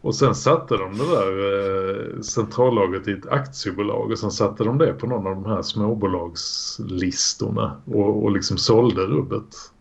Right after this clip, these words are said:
Och då kände jag där någonstans, nu, nu är det fan peak börsyra. Men sen har ju, sen har det ju bara fortsatt efter det. Men jag vet inte, det känns som sån här småspararaktier.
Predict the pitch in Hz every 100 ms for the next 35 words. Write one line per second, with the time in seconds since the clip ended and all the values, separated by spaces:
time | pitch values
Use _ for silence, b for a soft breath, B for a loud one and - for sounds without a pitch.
0 | B B B B B - 117 143 131 110
1 | 110 95 90 - - 127 113 - 123 113
2 | 110 110 - 123 110 107 _ _ _ _
3 | _ _ _ - 139 135 - 95 110 110
4 | 107 - 104 92 104 104 98 104 104 90
5 | 92 98 104 - 101 104 92 92 98 -
6 | - 117 - - - 120 113 113 104 107
7 | - - - - - - 135 139 - -
8 | B B B B B B B 208 190 -
9 | 117 - - - _ _ _ - 123 104
10 | 110 107 98 - 117 107 - 104 95 92
11 | 92 - 98 - - -